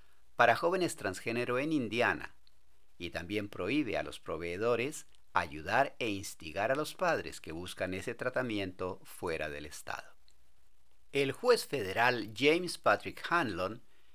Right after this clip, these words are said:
detuvo la prohibición de la ley sobre la atención médica y las limitaciones sobre las remisiones de proveedores. Según escribió en su dictamen, las pruebas preliminares demostraban que la ley violaría derechos constitucionales de los demandantes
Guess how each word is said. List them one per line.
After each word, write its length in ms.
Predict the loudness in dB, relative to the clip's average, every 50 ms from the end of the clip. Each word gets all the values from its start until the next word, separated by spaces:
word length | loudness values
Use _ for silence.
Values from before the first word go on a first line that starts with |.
| -16 -16 -14
detuvo 460 | -6 -4 -4 -4 -4 -2 4 4 6
la 180 | 6 6 4
prohibición 600 | 4 0 0 0 0 -2 -4 -6 -2 0 0 0 2
de 80 | 2
la 120 | 4 4 4
ley 260 | 6 4 4 4 2
sobre 320 | 0 -2 -2 -2 0 -2
la 100 | 0 -2
atención 540 | -2 -4 -6 -8 -8 -6 0 0 0 0 0
médica 640 | 0 0 0 0 -2 -6 -4 -2 0 0 0 -2 -6 -10
y 100 | -8 -6
las 220 | -2 -2 -2 -2 -2
limitaciones 760 | -4 -2 -2 -2 -2 -2 -2 -2 0 0 0 0 0 -2
sobre 300 | -2 0 0 0 2 0
las 160 | 0 0 -2 -2
remisiones 600 | -4 -6 -6 -6 -8 -6 -4 -4 -4 -4 -4 -6
de 120 | -6 -8
proveedores. 1120 | -6 -2 -2 -2 0 0 -2 -4 -4 -4 -4 -6 -8 -10 -10 -12 -14 -14 -14 -16 -16 -16 -16 -18 -18 -16 -16 -16 -16 -16 -16 -16 -16 -14
Según 360 | -12 -10 -10 -10 -8 -6 -6 -6
escribió 400 | -6 -6 -6 -8 -6 -4 -4 -4
en 80 | -4
su 120 | -6 -8 -6
dictamen, 640 | -6 -8 -8 0 0 2 2 2 2 0 -2 -4 -10 -14 -16 -16 -16 -16 -16 -16 -16 -16 0
las 220 | 4 4 4 4 2
pruebas 300 | 4 6 6 6 6 2
preliminares 680 | 0 -2 -2 -2 0 -2 0 2 4 4 4 2 2
demostraban 640 | 0 0 0 -2 -6 -2 4 4 6 6 6 2 2
que 200 | -4 -4 -4 -2
la 120 | -2 -2
ley 340 | 0 2 2 4 4 2 0
violaría 680 | 0 -2 0 0 0 2 0 -2 -2 -2 0 0 0 0
derechos 480 | 0 0 0 0 0 -2 -6 -8 -6
constitucionales 880 | -4 -6 -6 -4 -8 -10 -10 -10 -8 -6 -6 -2 0 0 0 0 -2 -4
de 80 | -4 -8
los 160 | -8 -6 -6
demandantes 880 | -6 -6 -6 -6 -6 2 4 4 4 4 0 -4 -6 -6 -6 -8 -14